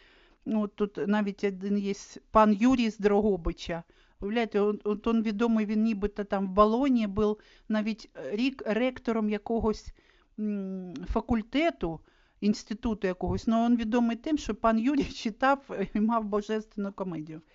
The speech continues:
От. Потім, е, м, іде, е, розповідь про вплив божественної комедії на наших поетів, на Шевченка, е,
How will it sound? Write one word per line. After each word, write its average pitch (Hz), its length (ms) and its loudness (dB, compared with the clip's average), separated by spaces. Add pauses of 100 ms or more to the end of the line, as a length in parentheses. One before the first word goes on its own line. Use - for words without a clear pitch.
(520)
От. 190 460 -6
Потім, 285 480 4
е, 233 200 2
м, 202 480 -2
іде, 233 520 2
е, 202 360 0
розповідь 208 560 0
про 214 220 2
вплив 233 480 -2
божественної 208 640 0
комедії 202 540 -2
на 202 320 -2
наших 196 480 -4
поетів, 226 800 -2 (420)
на 190 80 -8
Шевченка, 226 920 0 (1160)
е, 220 300 2